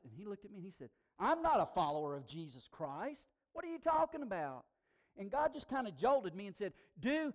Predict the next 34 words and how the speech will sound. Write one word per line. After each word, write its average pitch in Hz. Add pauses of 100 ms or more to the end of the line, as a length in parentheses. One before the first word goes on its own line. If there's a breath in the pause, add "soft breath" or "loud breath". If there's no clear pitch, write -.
not 277
assume 269
where 220
people 277
are 302
with 269
me. 196 (960)
Be 240
my 247
witness. 214 (760 soft breath)
Be 247
ready 254
to 220
share 254
the 165
hope 262
that 226
you 220
have 220
in 185
Christ. 196 (340 soft breath)
Be 254
set 269
apart 247
for 208
Him, 226 (240 soft breath)
and 170
do 240
not 240
just 202
assume 156
where 147
people 143
are. 147